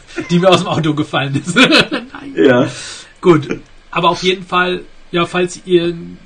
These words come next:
Speaker 1: kleinen Raum habt und Platz habt, kann ich's echt empfehlen. Also seit ich diesen Raum habe, da, keine Ahnung, da hab ich eine Sitzbank reingestellt, äh, wo das Brautpaar dann sitzt mit Kistchen. Also ich geb zu, meine Frau hat mir ein bisschen geholfen, grad so <laughs> dekomäßig. Da ist die recht fit.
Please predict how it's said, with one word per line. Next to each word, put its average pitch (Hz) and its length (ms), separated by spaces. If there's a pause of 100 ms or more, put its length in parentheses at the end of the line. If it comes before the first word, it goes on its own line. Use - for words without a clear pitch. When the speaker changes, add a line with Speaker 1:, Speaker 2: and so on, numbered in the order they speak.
Speaker 1:
kleinen 151 260
Raum 170 280
habt 185 140
und 143 100
Platz 147 280
habt, 208 300 (100)
kann 165 160
ich's 156 140
echt - 220
empfehlen. 156 420
Also 127 160
seit 143 120
ich 151 80
diesen 147 220
Raum 143 320
habe, 165 340 (680)
da, 147 240
keine 151 200
Ahnung, 160 180
da 147 80
hab 151 80
ich 151 100
eine 147 100
Sitzbank 180 680
reingestellt, 185 840
äh, 175 180 (100)
wo 170 60
das - 80
Brautpaar 165 380
dann 160 120
sitzt 175 280
mit 165 120
Kistchen. 175 600 (340)
Also 143 160
ich - 80
geb 160 160
zu, 175 80
meine 156 160
Frau 170 240
hat 156 80
mir 151 80
ein 147 40
bisschen 151 200
geholfen, 151 380
grad 139 160
so 151 80
<laughs> - 0
dekomäßig. 156 840 (240)
Da 147 80
ist - 200
die 170 60
recht 143 240
fit. 175 320